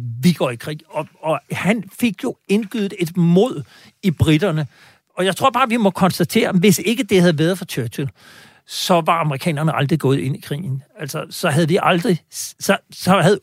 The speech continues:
udgangen af anden verdenskrig været anderledes, end den er i dag.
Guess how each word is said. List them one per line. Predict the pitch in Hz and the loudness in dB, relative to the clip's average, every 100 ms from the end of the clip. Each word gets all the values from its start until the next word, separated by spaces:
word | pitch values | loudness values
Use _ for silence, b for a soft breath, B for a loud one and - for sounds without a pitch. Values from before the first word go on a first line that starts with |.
| - | 2
udgangen | 226 277 240 202 190 - | 4 4 2 0 -4 -6
af | 180 - | -6 -4
anden | 160 160 196 147 | -4 -2 -4 -4
verdenskrig | 135 139 175 156 - 170 175 123 | -2 -2 -2 -8 -8 -8 -8 -4
været | 143 147 165 _ | 0 0 -2 _
anderledes, | 135 147 156 147 135 - | -4 -2 -2 -4 -6 -4
end | 143 | -4
den | - 151 | -4 -8
er | 127 135 | -8 -6
i | 156 | -6
dag. | 135 123 | -6 -10